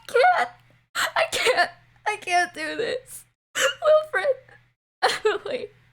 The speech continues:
You hear the sound of distant screaming,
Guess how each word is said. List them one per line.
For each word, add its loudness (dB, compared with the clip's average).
You 0
hear 2
the -2
sound 2
of -2
distant -2
screaming, -4